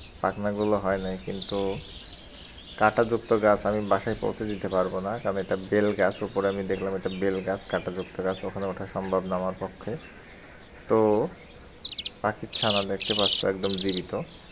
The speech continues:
কিন্তু এ এখন নিচে থাকলে তো পিঁপড়িতে খেয়ে ফেলবে একে। এই যে পিঁপড়া আছে নিচে অনেক, তো একে অ-, অন্য কোথাও সরায় রাখলে ম-,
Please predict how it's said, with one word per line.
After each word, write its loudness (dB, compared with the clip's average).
কিন্তু 2
এ 2
এখন 0
নিচে -2
থাকলে -4
তো -2
পিঁপড়িতে -2
খেয়ে 0
ফেলবে 0
একে। -6
এই -6
যে -2
পিঁপড়া 2
আছে -2
নিচে -2
অনেক, 0
তো -2
একে 0
অ-, 0
অন্য -2
কোথাও -2
সরায় 8
রাখলে 2
ম-, -4